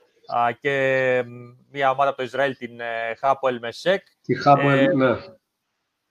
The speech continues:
Speaker 1: και, α, ξαναεμφανίζεσαι στην Ευρώπη το δύο χιλιάδες οκτώ με τον Κεραυνό πλέον, α, με τον Κεραυνό που κάνατε και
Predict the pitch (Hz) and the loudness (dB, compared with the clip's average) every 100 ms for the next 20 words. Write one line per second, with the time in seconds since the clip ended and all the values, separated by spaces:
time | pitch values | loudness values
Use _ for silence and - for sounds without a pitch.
0 | _ _ _ - 160 156 151 147 147 _ | _ _ _ -2 2 4 4 2 -2 _
1 | _ - 143 160 160 170 160 165 165 165 | _ -20 -16 -16 -4 2 4 6 6 4
2 | 170 175 208 - 180 185 196 196 208 190 | 2 0 -6 -4 -4 -2 -4 -4 -4 -2
3 | 214 202 196 - 226 220 175 180 156 151 | -2 -2 -6 -4 -4 -4 2 4 4 4
4 | 170 135 101 107 156 185 170 165 151 147 | 0 0 -6 -2 -2 -2 -2 -2 -4 -6
5 | 147 143 180 170 180 185 180 185 180 _ | -4 -4 -4 -6 0 0 0 -6 -8 _
6 | _ - _ 160 | _ -20 _ -2